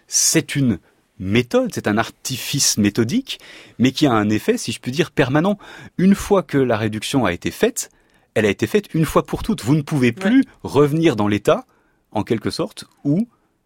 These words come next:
Speaker 1: de, de naïveté d'après lequel, euh, le monde serait accepté comme étant là, comme allant de soi.
Speaker 2: Mais ça veut dire que Husserl a une grande méfiance à l'égard de ce que vous appelez l'attitude naturelle, pas simplement à l'égard des sciences et du discours que la science
Speaker 1: Alors
Speaker 2: produit sur le monde. S'il faut à tout prix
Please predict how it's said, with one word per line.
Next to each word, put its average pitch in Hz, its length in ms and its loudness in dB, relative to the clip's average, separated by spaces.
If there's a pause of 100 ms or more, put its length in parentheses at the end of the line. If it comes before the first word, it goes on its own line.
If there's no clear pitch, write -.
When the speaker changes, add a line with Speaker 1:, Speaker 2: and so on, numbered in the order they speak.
(280)
Speaker 1:
de, 110 80 0
de 107 160 0
naïveté 135 380 0
d'après 139 240 -4
lequel, 143 500 -2
euh, 90 300 -4 (200)
le 104 180 -2
monde 123 260 0
serait 92 480 -6
accepté - 480 -8
comme 98 160 -6
étant 92 220 -8
là, 113 160 -4
comme 104 160 -8
allant 95 160 -8
de 98 40 -8
soi. - 200 -10 (160)
Speaker 2:
Mais 220 80 -4
ça 294 120 -2
veut 262 120 -2
dire 202 180 -4
que 190 180 -6
Husserl 208 320 -8
a 165 60 -8
une 143 100 -8
grande 214 300 -4
méfiance 180 540 -6
à 170 40 -6
l'égard 165 320 -2
de 151 560 -8
ce - 60 -18
que - 100 -18
vous 143 60 -6
appelez 175 140 -4
l'attitude 165 420 -2
naturelle, 170 540 0
pas 190 100 0
simplement 196 480 0
à 175 80 4
l'égard 160 340 2
des 147 140 -2
sciences 254 500 0
et 180 60 -2
du 160 100 -4
discours 156 400 -8
que - 80 -4
la 156 140 -2
science - 240 -4
Speaker 1:
Alors 180 180 2
Speaker 2:
produit 190 280 0
sur 165 120 0
le 175 80 2
monde. 285 220 2
S'il 220 220 0
faut 240 160 0
à 190 80 4
tout 302 180 -6
prix 294 360 -4